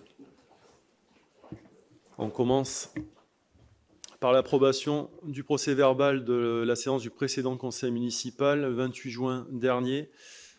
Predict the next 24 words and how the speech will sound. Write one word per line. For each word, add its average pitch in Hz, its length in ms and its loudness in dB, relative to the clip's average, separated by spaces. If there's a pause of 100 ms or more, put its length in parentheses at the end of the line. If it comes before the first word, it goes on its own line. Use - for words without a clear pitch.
(180)
Est-ce 117 160 -10
qu'il 127 140 -8
y 127 60 2
a 123 80 0
des 117 80 -6
questions 143 480 -4
sur 135 180 -10
ce - 100 -6
P 131 220 -2
V ? 120 240 -6 (3750)
S'il - 260 -10
n'y 113 60 -4
a 104 60 -6
pas 113 160 -8
de 110 80 -6
questions, 123 720 -8 (300)
on 135 140 -12
le 123 120 -10
soumet 117 480 -6 (600)
au 131 140 -6
vote. 135 500 -6
Qui 131 200 -2
est 120 60 -2
contre ? 139 680 -10